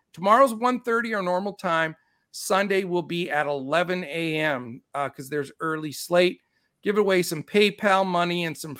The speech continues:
uh, free memberships. And then next week, of course, with the Boom Fantasy, uh,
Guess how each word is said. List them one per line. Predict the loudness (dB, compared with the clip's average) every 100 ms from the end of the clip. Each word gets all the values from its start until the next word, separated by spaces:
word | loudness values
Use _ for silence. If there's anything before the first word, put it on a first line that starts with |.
| -14 -6
uh, | -4 -4
free | -6 -8 -4
memberships. | -2 -2 -4 -6 -2 -2 -4 -12 -20 _ _ _
And | -4 0
then | 2 4
next | 2 2 -4
week, | -8 -8
of | -6
course, | 0 2 0
with | -4 -6
the |
Boom | -4 -4 -2
Fantasy, | -2 0 0 -2 -6 -4 -4 -8 _ _ _ -2
uh, | 2 4 2